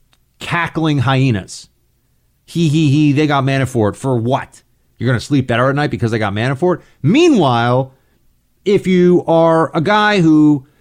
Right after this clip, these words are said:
you know, if you're an African-American guy named, what's his name again? Jovan Patterson in Philadelphia, and you shoot Mister Pong from, uh, originally born in Asia, I forget where here, I'm looking at this thing, uh, Cambodia. And you're Cambodian American named Pong, and you get your leg almost blown off in a robbery.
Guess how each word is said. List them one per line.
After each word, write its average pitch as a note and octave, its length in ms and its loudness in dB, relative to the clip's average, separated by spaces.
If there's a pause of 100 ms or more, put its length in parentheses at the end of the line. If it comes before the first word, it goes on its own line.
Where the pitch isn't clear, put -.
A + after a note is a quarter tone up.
(120)
you D#3 100 -4
know, D3+ 80 0
if C#3 300 -2
you're E3 160 0
an D#3 60 2
African-American F3+ 680 0
guy E3 340 0
named, D3+ 580 0
what's C3 240 -8
his C3 120 -10
name C#3 160 -4
again? C#3+ 140 0
Jovan D3+ 360 0
Patterson D#3+ 440 -2
in C3+ 40 -4
Philadelphia, C#3 580 0
and B2 140 -2
you B2+ 400 2
shoot A3 460 -2
Mister D3 320 -2
Pong E3+ 520 0
from, B2+ 600 -2 (720)
uh, G#2 240 -4
originally D3 420 0
born B2+ 260 0
in A2 100 -2
Asia, A#2+ 420 -2
I G#2+ 60 -4
forget G2 280 -8
where A2 300 -2
here, G#2 160 -4
I'm G2 100 -8
looking G2 180 -8
at F2+ 100 -12
this G2 200 -12
thing, G#2 160 -10
uh, - 60 -8
Cambodia. D#3 680 0 (420)
And B2 80 -4
you're C#3+ 100 -2
Cambodian G#3 640 0
American F3+ 440 0
named C#3+ 240 -2
Pong, E3 440 0
and D3 140 -2
you E3 80 0
get D#3 100 0
your C3+ 120 -2
leg G3 260 0
almost C3+ 300 -2
blown C#3 240 -4
off C3 320 -2
in A#2+ 100 -4
a A#2 60 -2
robbery. C#3 640 0